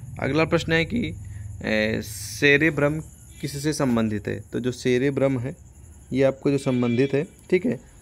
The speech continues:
वो संबंधित है मस्तिष्क से, सही जवाब सा हो जाएगा, मस्तिष्क मतलब दिमाग, ठीक है। मनुष्य के मस्तिष्क का सबसे बड़ा भाग कौन सा है? तो मनुष्य के मस्तिष्क का जो सबसे बड़ा भाग है उसका नाम है, ठीक है, अ, प्रामस्तिष्क, ठीक है।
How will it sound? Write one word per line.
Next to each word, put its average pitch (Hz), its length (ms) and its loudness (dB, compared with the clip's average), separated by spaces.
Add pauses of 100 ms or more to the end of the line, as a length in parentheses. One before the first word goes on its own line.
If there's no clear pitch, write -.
(160)
वो 139 80 0
संबंधित 143 480 2
है 156 100 0
मस्तिष्क 139 540 -2
से, 156 220 -6 (520)
सही 127 140 2
जवाब 123 400 0 (460)
सा 135 80 2
हो 131 120 4
जाएगा, 139 320 2
मस्तिष्क 131 400 -4
मतलब 123 260 -2
दिमाग, 110 280 2
ठीक 170 200 -4
है। 214 100 -6 (840)
मनुष्य 147 360 2
के 170 100 6
मस्तिष्क 151 440 2
का 160 80 2
सबसे 147 320 0
बड़ा 131 200 6
भाग 120 220 2
कौन 120 260 -2
सा 131 160 -4
है? 131 160 -4 (400)
तो 127 60 0
मनुष्य 135 360 2
के 156 80 4
मस्तिष्क 131 500 2
का 147 80 2
जो 139 80 2
सबसे 139 300 -2
बड़ा 127 200 4
भाग 123 320 2
है 135 60 4
उसका 127 240 0
नाम 120 300 4
है, 135 100 2
ठीक 180 220 4
है, 127 100 4
अ, - 520 -8
प्रामस्तिष्क, 117 680 2 (260)
ठीक 180 180 2
है। 208 100 -8